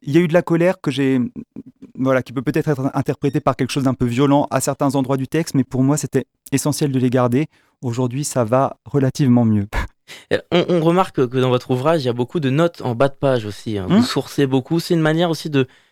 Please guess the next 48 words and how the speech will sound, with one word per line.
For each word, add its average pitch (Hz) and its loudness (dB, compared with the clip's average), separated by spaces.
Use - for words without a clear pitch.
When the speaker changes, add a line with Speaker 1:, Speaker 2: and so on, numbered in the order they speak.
Speaker 2:
de 131 0
donner 139 2
des 135 0
chiffres, 165 -2
d'avoir 123 2
un 120 -2
appui, 160 -4
euh, 147 0
sérieux, 127 -2
de 151 0
montrer 120 -2
qu'au-delà 135 2
de 156 -4
ça, 180 -2
il 165 -2
y 147 4
a 131 4
aussi 143 -6
une 143 -4
analyse 143 0
que - -10
vous 143 -2
avez 135 0
su-, - -10
voulu 139 -6
mettre 139 -4
en 139 -2
avant ? 147 -4
Speaker 1:
J'ai 131 0
vraiment 165 2
voulu 156 2
essayer 151 2
de - -4
connecter 151 2
à, 127 2
à - 2
la 120 2
fois, 139 0
euh, 113 2
la 123 4
raison 131 4
et - 6
le 123 -2
cœur, 165 2
j'ai 127 0
envie 131 0
de 113 -12
dire. 131 0